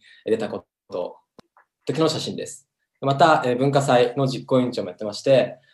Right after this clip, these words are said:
えー、僕は、えー、文-、高校三年生間の中で文化祭はとても、えー、大きいものでした。で、今年は、えー、オンラインでの形の文化祭と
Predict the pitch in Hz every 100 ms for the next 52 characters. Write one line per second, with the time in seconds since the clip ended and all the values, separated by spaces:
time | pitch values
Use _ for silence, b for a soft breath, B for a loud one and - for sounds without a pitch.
0 | b 120 113 117 110 104 107 117 113 120
1 | 123 117 120 120 113 107 - 110 101 104
2 | 131 135 160 - 120 123 120 117 113 117
3 | 110 107 - 104 120 117 127 92 90 -
4 | - - _ _ _ _ _ _ 143 165
5 | 170 180 170 - 127 127 139 135 110 104
6 | 104 - 110 - 104 104 104 107 107 101
7 | 101